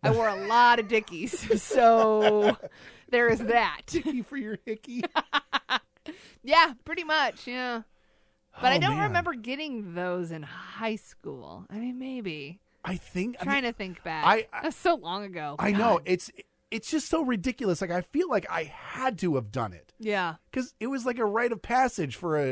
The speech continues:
Speaker 2: a teenager.
Speaker 1: Right.
Speaker 2: For a teenage boy, it was a rite of passage to give a girl a hickey. So I'm, I'm almost certain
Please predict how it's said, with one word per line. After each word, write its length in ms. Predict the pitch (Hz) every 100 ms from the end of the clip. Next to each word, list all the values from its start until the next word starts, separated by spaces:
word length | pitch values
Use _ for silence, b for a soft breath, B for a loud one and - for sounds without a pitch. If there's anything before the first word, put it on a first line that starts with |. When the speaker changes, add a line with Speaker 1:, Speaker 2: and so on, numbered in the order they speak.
| 131 147
Speaker 2:
a 60 |
teenager. 680 | 143 285 302 143 107 107 92
Speaker 1:
Right. 400 | 196 180 208 330 - B B
Speaker 2:
For 120 | - 160
a 40 |
teenage 380 | 156 226 196 139
boy, 280 | 196 196 143
it 40 |
was 120 | 135
a 40 | 123
rite 160 | 131
of 80 | 175
passage 420 | 123 120 - 123
to 60 | -
give 220 | 98 120
a 60 | 135
girl 280 | 110 101 101
a 60 |
hickey. 400 | 101 190 - 92 b b b
So 320 | b 196 175 - -
I'm, 440 | 156 175 170 160 _ _ _ _ _ _ -
I'm 200 | 175 180
almost 680 | - 254 233 160 - - -
certain 480 | 285 285 190 110